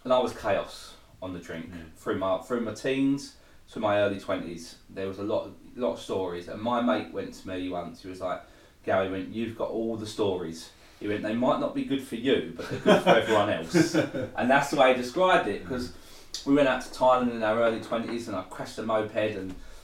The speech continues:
Speaker 1: I'm at the full moon party all bandaged up, zombied up to the
Speaker 2: Yeah,
Speaker 1: max,
Speaker 2: that guy.
Speaker 1: all the blood seeping through.
Speaker 2: Mm.
Speaker 1: Great for them, like, it's a great source of comfort. And my ego's bashed to bits.
Speaker 2: Yeah.
Speaker 1: It really is, and,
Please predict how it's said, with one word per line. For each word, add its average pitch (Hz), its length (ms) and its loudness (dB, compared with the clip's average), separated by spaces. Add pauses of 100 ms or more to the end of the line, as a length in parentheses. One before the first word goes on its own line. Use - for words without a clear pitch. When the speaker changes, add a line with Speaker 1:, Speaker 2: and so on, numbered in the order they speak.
(140)
Speaker 1:
I'm 113 200 -2
at - 80 -6
the - 60 -16
full 120 200 -2
moon 113 240 -2
party 107 360 -2
all 104 80 0
bandaged 107 420 -2
up, 117 160 -2
zombied 107 460 0
up - 260 0
to 120 60 -4
the 110 80 0
Speaker 2:
Yeah, 107 40 -4
Speaker 1:
max, 104 420 -2
Speaker 2:
that 101 80 -10
guy. 90 120 -8 (140)
Speaker 1:
all 123 160 2
the 107 60 2
blood 113 300 0
seeping 104 480 -4
through. - 440 2
Speaker 2:
Mm. - 60 -8 (340)
Speaker 1:
Great - 340 6
for 120 140 -4
them, 110 440 4
like, 113 280 4
it's - 140 -14
a - 20 -18
great 135 260 2
source 107 320 -4
of - 60 -14
comfort. - 460 -4
And 104 200 -10 (120)
my 120 360 2
ego's 110 380 -4
bashed - 280 -10
to - 60 -10
bits. - 440 -16 (380)
Speaker 2:
Yeah. 107 80 -6
Speaker 1:
It 101 60 -6
really 104 440 -2
is, 92 140 -10
and, 95 220 -10